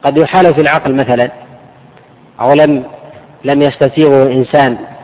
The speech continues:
ونحو ذلك، يجب عليه أن يسلم. الإنسان ليس المراد به أن، أن يعرض نصوص الشرع على ذوقه وعقله فما وافقها سلم له،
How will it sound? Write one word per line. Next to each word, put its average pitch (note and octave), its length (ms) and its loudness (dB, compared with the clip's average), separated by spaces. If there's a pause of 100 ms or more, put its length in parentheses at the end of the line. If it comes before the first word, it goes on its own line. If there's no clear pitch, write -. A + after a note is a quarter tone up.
(260)
ونحو B2+ 260 -4
ذلك، C#3+ 240 0
يجب D3 240 0
عليه C#3+ 240 -2
أن E3 80 0
يسلم. C#3 340 -2 (240)
الإنسان C3 520 -4 (440)
ليس D#3 220 0
المراد F#3 360 2
به D3 180 2
أن، C3+ 300 -2
أن B2 400 -6 (320)
يعرض D#3 340 2
نصوص C3+ 260 -4
الشرع C#3+ 260 -2
على C#3 220 0
ذوقه D3 340 2
وعقله C#3 480 2
فما C3+ 280 0
وافقها C3+ 420 0
سلم C3+ 360 -2
له، C#3+ 140 0